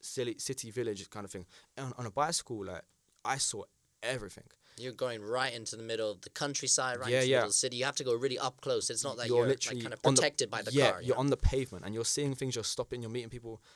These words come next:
Speaker 1: Um, it was, I started in Hamburg and ended up the journey in Strasbourg in France, which is,
Speaker 2: Wow.
Speaker 1: like, one thousand two hundred kilometers, which is
Speaker 2: That's insane.
Speaker 1: So I made Sky News because during this time, circumstantially, West Ham, the team I follow, West Ham, were
Speaker 2: Mm.
Speaker 1: playing against Frankfurt.
Speaker 2: Yeah.
Speaker 1: So I managed to get to Frankfurt on a bicycle.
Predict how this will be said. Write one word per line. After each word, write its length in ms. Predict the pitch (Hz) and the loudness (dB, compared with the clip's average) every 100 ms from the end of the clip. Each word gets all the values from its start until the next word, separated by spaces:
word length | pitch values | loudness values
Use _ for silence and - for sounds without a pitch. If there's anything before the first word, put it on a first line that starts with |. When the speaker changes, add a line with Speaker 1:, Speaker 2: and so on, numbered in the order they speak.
| _ _ | _ _
Speaker 1:
Um, 200 | 104 101 | -10 -8
it 20 | 101 | -6
was, 140 | - - | -8 -4
I 120 | 110 | -2
started 260 | 127 131 110 | 0 0 -4
in 60 | |
Hamburg 400 | 104 127 110 98 92 | -6 -6 -4 -4 -6
and 80 | 92 | -10
ended 180 | 101 98 | -10 -8
up 140 | 98 _ | -8 _
the 80 | 101 | -14
journey 260 | 98 95 95 | -10 -10 -12
in 160 | 92 | -14
Strasbourg 520 | 87 - 95 - 90 85 | -12 -10 -10 -10 -12 -14
in 80 | 82 | -14
France, 400 | 95 82 - - - - | -14 -14 -16 -18 -12 -8
which 180 | 98 | -2
is, 140 | 107 107 | 0 0
Speaker 2:
Wow. 80 | 101 | -2
Speaker 1:
like, 120 | - _ | -4 _
one 240 | - 101 104 | -8 -4 -4
thousand 420 | - 117 110 101 | 0 2 2 -2
two 120 | 104 | -6
hundred 180 | 104 98 | -8 -10
kilometers, 540 | 95 95 85 - 76 - | -10 -12 -12 -14 -16 -12
which 260 | - 98 - | -8 -6 -4
is 220 | 98 92 | -4 -6
Speaker 2:
That's 160 | 131 - | -8 -6
insane. 460 | 101 - - 139 | 0 0 0 -4
Speaker 1:
So 100 | 113 | 2
I 60 | 110 | 2
made 240 | 127 135 | 4 2
Sky 240 | - 127 113 | 2 0 0
News 180 | 131 123 | -2 -4
because 460 | - 113 104 - - | -8 -8 -6 -8 -8
during 240 | 104 156 151 | 4 4 4
this 140 | 117 | -2
time, 240 | - 127 | -2 -4
circumstantially, 600 | 110 117 107 135 135 107 | -4 -4 -6 -8 -8 -10
West 320 | 95 110 117 - | -6 -4 -2 -4
Ham, 140 | 117 | -6
the 60 | 101 | -6
team 220 | 104 107 | -8 -8
I 80 | 95 | -8
follow, 320 | - 113 98 | -6 -4 -4
West 240 | 87 92 | -4 -8
Ham, 180 | 110 95 - - | -8 -10 -8 -2
were 60 | 110 | 4
Speaker 2:
Mm. 60 | |
Speaker 1:
playing 160 | 117 117 | 4 4
against 220 | 101 - | -4 -4
Frankfurt. 440 | 120 120 - 85 - _ | -4 -4 -8 -12 -14 _
Speaker 2:
Yeah. 180 | 107 117 | -4 -4
Speaker 1:
So 100 | - | 2
I 160 | 123 139 | 4 6
managed 340 | 127 143 123 | 4 0 0
to 60 | 101 | 0
get 220 | 95 123 | 0 0
to 80 | 104 | -2
Frankfurt 320 | 117 123 - | -6 -4 -6
on 80 | 92 | -6
a 60 | 87 | -4
bicycle. 420 | 110 113 - | -4 -4 -6